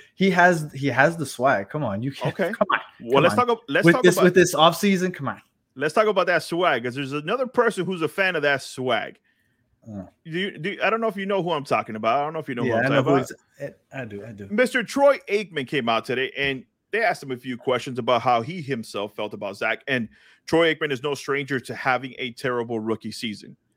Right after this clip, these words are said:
Speaker 2: right?
Speaker 1: Correct.
Speaker 2: But he has some solid points when talking about Zach Wilson and how he, how he saw him before he got drafted and the positives and negatives that he saw in his first season. So, Danny, is Troy Aikman a fan of the milf Hunter?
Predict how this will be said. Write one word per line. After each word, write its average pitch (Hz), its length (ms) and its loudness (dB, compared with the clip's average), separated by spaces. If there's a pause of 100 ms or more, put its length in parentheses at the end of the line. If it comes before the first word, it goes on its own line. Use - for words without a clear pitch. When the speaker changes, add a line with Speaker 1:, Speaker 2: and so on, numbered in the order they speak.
(120)
Speaker 2:
right? 156 240 4
Speaker 1:
Correct. 113 400 -8 (120)
Speaker 2:
But 139 120 -10
he 190 100 -6
has 208 180 2
some 185 140 -10
solid 180 420 -4
points 180 380 -8
when 185 240 -4
talking 117 400 -2
about 110 280 -4
Zach 107 260 -4
Wilson 113 300 -4
and 110 140 -4
how 127 280 0
he, 185 400 -10 (720)
how 120 180 0
he 139 80 0
saw 170 220 2
him 190 120 -2
before 190 360 -2
he 165 80 -4
got 120 200 -2
drafted 120 440 -4 (640)
and 135 180 -2
the 135 80 2
positives 151 540 0
and 151 180 -2
negatives 139 280 -4
that 127 100 0
he 131 80 -4
saw 131 400 0
in 127 80 -2
his 117 140 -6
first 110 280 -4
season. 107 340 -4 (380)
So, 117 160 0
Danny, 170 460 0 (400)
is 110 160 -14
Troy 185 300 -4
Aikman 160 380 -8
a 117 60 -8
fan 143 300 -4
of 131 100 -10
the 110 80 -6
milf 131 280 -2
Hunter? 285 360 -10